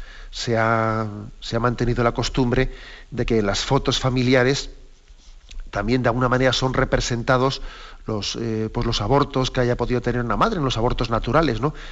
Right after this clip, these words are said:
Recuerdo haber entrado en la habitación de un compañero del seminario cuando yo era seminarista y allí tenía colocada su, su retrato de familia y me llamó la atención, era, era una, una familia numerosa, eran bastantes hermanos,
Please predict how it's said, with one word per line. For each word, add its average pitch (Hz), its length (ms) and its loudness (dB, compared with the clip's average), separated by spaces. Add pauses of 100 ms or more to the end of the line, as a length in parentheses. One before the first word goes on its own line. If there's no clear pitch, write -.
(180)
Recuerdo 131 280 0
haber 131 160 4
entrado 131 300 2
en 127 60 2
la 123 60 2
habitación 120 400 -2
de 127 80 2
un 120 60 -2
compañero 127 380 2
del 127 120 2
seminario 135 480 2
cuando 113 160 0
yo 120 40 0
era 120 80 2
seminarista 139 680 2 (600)
y - 60 -2
allí 123 160 2
tenía 127 300 2
colocada 127 420 4
su, 117 560 0 (320)
su - 160 -4
retrato 131 400 2
de 131 80 2
familia 135 540 2 (1400)
y 143 120 2
me 127 100 4
llamó 135 200 2
la 196 60 4
atención, 180 380 2
era, 127 160 4 (100)
era 120 180 0
una, 120 160 -4
una 113 280 -6
familia 113 260 0
numerosa, 110 400 0
eran 120 160 2
bastantes 113 360 -2
hermanos, 147 460 0